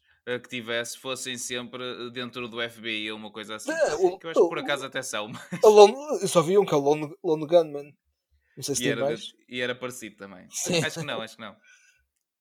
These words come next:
Speaker 2: Não, eram, eram os, os gajos das teorias de conspiração que trabalhavam à parte, sim.
Speaker 1: Sim, eh, depois isso. Ah, pois depois teve um outro spin-off que é o podcast do Joe Rogan.
Speaker 2: <laughs>
Speaker 1: Então,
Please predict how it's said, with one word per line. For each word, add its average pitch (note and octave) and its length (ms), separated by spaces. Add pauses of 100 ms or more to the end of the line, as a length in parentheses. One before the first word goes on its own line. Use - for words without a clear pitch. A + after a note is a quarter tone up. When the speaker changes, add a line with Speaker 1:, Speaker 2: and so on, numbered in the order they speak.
(260)
Speaker 2:
Não, F#3 180
eram, A3 420
eram G#3 220
os, F#3 160
os G3+ 220
gajos F3 260 (140)
das D#3+ 160
teorias E3+ 220
de D3 60
conspiração D3+ 520
que B2+ 60
trabalhavam B2 380
à A#2 60
parte, A#2 320
sim. - 140 (1700)
Speaker 1:
Sim, D#3+ 380
eh, G#2+ 180
depois A2 340
isso. A#2 300
Ah, D3 160
pois C3+ 220
depois A#2+ 200
teve A#2+ 240
um B2+ 220
outro B2+ 460
spin-off B2 540
que - 80
é C3 40
o B2 60
podcast B2 420
do A2+ 120
Joe A#2+ 160
Rogan. F#2+ 260 (160)
Speaker 2:
<laughs> A#3 680
Speaker 1:
Então, G3+ 260